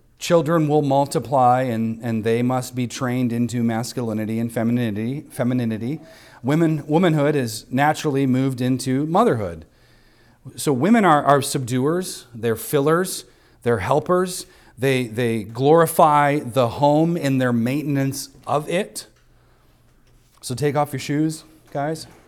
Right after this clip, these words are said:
Um, they are to be the glory of their husbands, ambitiously cultivating righteousness in the home.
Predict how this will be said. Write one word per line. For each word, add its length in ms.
Um, 240
they 160
are 140
to 100
be 140
the 120
glory 400
of 140
their 140
husbands, 640
ambitiously 1120
cultivating 720
righteousness 680
in 160
the 100
home. 380